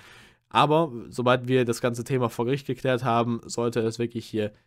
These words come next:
sehr, sehr easy sein. Und dann werden wir wahrscheinlich ziemlich schnell ein X-R-P-E T F sehen und in Zukunft auch ein Solana E T F und den B N B E T F und was auch immer. Einfach nur, um da Finanzinstitutionen und Anlegern die maximale Varianz oder Flexibilität quasi zu bieten.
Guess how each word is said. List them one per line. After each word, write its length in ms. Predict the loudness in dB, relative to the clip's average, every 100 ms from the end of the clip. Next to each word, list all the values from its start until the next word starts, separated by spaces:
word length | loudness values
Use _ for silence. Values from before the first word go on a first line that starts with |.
| -18
sehr, 300 | -6 0 2
sehr 240 | 2 0 -2
easy 280 | -4 -4 0
sein. 300 | 2 2 0
Und 200 | -4 -4
dann 160 | -2
werden 180 | -2 -2
wir 80 | -4
wahrscheinlich 400 | -4 -4 -8 -6
ziemlich 260 | -2 -2
schnell 300 | -2 0 0 0 -14 _
ein 100 | -10
X-R-P-E 500 | -8 -4 -2 0 0
T 120 | 0 0
F 160 | 0
sehen 240 | 0 -2 -2
und 100 | -6
in 140 | -6
Zukunft 380 | -6 -4 -4 -6
auch 140 | -8
ein 160 | -4 -2
Solana 380 | 4 6 6 4
E 120 | 2
T 120 | 0
F 220 | -4 -4
und 260 | -6 -6 -2
den 200 | 0 0
B 100 | 2
N 160 | 2 4
B 220 | 4 4
E 60 |
T 120 | 0 0
F 220 | -2 -4
und 180 | -6 -4
was 140 | -2
auch 120 | -2
immer. 280 | 0 2 0 -2
Einfach 260 | -2 0
nur, 140 | -2 -2
um 100 | 0
da 160 | 0
Finanzinstitutionen 1000 | 0 0 0 -2 -6 -6 -6 -4 0 0
und 60 | -2
Anlegern 460 | -4 -2 0 0 -2 -12 _ _
die 60 | 0
maximale 720 | 0 0 -2 2 2 2 -2 _ -4
Varianz 560 | 0 2 2 2 0
oder 140 | -4 -2
Flexibilität 720 | -4 -4 -4 -2 0 -2 -2
quasi 300 | -6 -8 -8
zu 140 | -10
bieten. 320 | -10 -10 -14